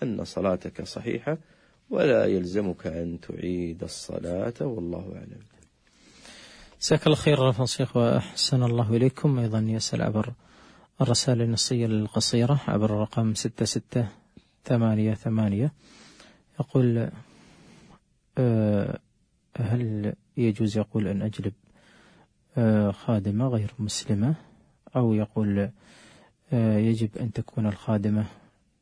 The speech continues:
Speaker 2: مسلمة؟
Speaker 1: لا يجب أن تكون الخادمة في البيت مسلمة، فيجوز استخدام غير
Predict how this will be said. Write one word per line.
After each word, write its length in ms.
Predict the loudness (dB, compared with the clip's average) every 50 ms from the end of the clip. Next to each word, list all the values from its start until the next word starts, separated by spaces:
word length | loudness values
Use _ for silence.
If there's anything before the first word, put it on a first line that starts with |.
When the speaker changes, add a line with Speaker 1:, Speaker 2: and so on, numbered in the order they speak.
| _ _ -4
Speaker 2:
مسلمة؟ 480 | -4 -4 -4 -4 -6 -6 -8 -8 -10 -14 -16 -18 -20 -20 -20 -20 -20 _ _ _ _ _ _ _ _ _ _ _ _ _ _ _ _ _ _ _ _ _ _ _ _ -20 -20 -20 -20 -20 -20 -20 -20 -20 _ _
Speaker 1:
لا 200 | 4 6 6 6
يجب 260 | 6 4 2 2 2 2
أن 160 | 2 2 2
تكون 420 | 0 -2 -2 0 -2 0 2 2 2
الخادمة 1200 | 4 4 2 2 0 -2 -2 -2 -2 -2 -2 -2 -4 -2 2 4 4 4 2 2 0 0 0 -2
في 440 | -4 -4 -4 -2 -2 -2 -2 -2
البيت 540 | -4 -4 -4 -4 -2 0 0 0 -2 -2 -2
مسلمة، 760 | -2 -2 -2 -4 -6 -6 -6 -4 -4 -4 -2 -2 -2 -2 -2
فيجوز 720 | -4 -4 -2 0 0 0 -2 -2 -4 -4 -2 -4 -4 -6 -8
استخدام 840 | -10 -12 -10 -10 -12 -10 -8 -6 -4 -2 -2 0 -2 -2 -2 -4 -8 -12 _ _ _ _ _ _ _ _ _ -14 -6 -2
غير 520 | -2 0 0 0 0 0 0 0 0 -4